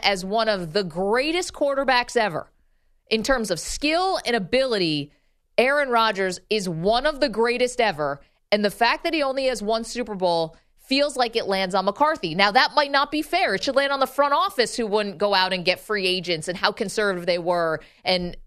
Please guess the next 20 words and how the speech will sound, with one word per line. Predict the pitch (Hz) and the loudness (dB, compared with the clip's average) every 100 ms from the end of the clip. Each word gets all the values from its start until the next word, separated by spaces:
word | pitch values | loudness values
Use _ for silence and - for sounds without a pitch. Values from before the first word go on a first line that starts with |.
| 170 | -14
drafting | 156 214 208 208 - 180 | -4 2 2 2 0 0
and | 175 | 2
all | 202 | 2
that. | 180 240 190 156 - _ _ _ - | 4 2 2 -2 -10 _ _ _ 0
But | 240 220 - _ _ _ _ _ _ _ _ _ _ - | 2 2 -4 _ _ _ _ _ _ _ _ _ _ -6
McCarthy, | 202 220 - 302 349 392 359 | -2 -2 2 2 2 0 0
I | |
think, | 302 277 254 | 0 -4 -2
gets | 226 226 | -2 -2
the | - - | -6 0
ire | 190 175 185 | 2 4 2
'cause | 185 190 | -2 -4
it | 180 | -4
feels | - 233 247 240 | -4 -2 0 -2
like | 202 196 190 - _ | 0 0 -2 -10 _
he | - 196 | -6 0
had, | 202 254 269 269 196 | 2 4 2 2 -2
you | 208 | -6
had | - 285 320 311 | -2 2 2 2
this | 220 214 | 0 -2